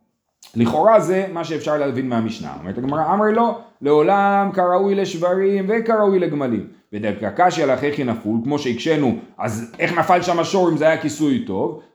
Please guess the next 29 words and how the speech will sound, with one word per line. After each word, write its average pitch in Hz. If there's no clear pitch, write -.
אמר 76
רבי 123
יצחק 147
בר 190
בר 214
חנא 302
שהתליע 220
מתוכו. 113
כמו 170
שהסברנו 151
מקודם, 104
שמדובר 139
שהכיסוי 175
התליע 190
מתוכו 214
ולכן 196
נפל 175
שם 143
שור, 220
ולא 160
בגלל 180
שהגמל, 151
אה, 123
אה, 120
רופף 131
את 131
הכיסוי 117
בשביל 110
השור. 80